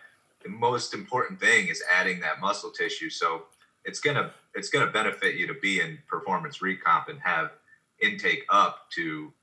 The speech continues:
you know, maximize the, what the intentions of the program are.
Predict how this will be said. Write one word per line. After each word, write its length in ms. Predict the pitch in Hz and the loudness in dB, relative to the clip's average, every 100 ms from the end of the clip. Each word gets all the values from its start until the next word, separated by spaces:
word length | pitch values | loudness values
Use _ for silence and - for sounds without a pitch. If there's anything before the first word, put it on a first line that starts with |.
| - | -12
you 80 | 82 | -10
know, 80 | 78 | 0
maximize 760 | 85 - - 156 151 147 - | 2 2 0 0 0 -2 -10
the, 260 | 147 143 135 - - | -12 -12 -14 -14 -6
what 180 | - - | -6 -4
the 100 | 78 | -8
intentions 480 | - 95 92 80 | -4 -4 -4 -10
of 80 | - | -12
the 60 | - | -8
program 500 | - 104 - 65 - | -2 -2 0 -4 -4
are. 200 | - | -6